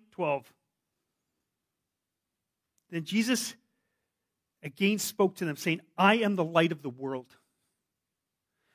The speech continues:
The one who follows me will not walk in darkness,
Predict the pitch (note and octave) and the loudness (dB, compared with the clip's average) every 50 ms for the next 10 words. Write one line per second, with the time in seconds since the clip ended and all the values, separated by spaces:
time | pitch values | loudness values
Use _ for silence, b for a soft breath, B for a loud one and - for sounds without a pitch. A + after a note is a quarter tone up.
0 | _ _ F3 F3 F#3+ G3+ F#3+ G3 - G3 G3 G3+ A3 G#3 - G3+ F3 D#3 E3 D#3+ | _ _ -2 0 0 0 0 -2 -2 0 2 4 4 2 2 -2 -6 -4 -4 -4
1 | E3+ E3+ F3 F#3+ F#3+ F3+ E3 E3+ E3+ E3 - - D3 C3 - D3+ C#3+ C#3+ - - | -2 -2 -2 -2 -4 -8 -4 -4 -4 -4 -4 -8 -12 -10 -6 -6 -6 -6 -8 -14
2 | C#3 A#2+ - - - - - | -20 -20 -20 -20 -20 -20 -20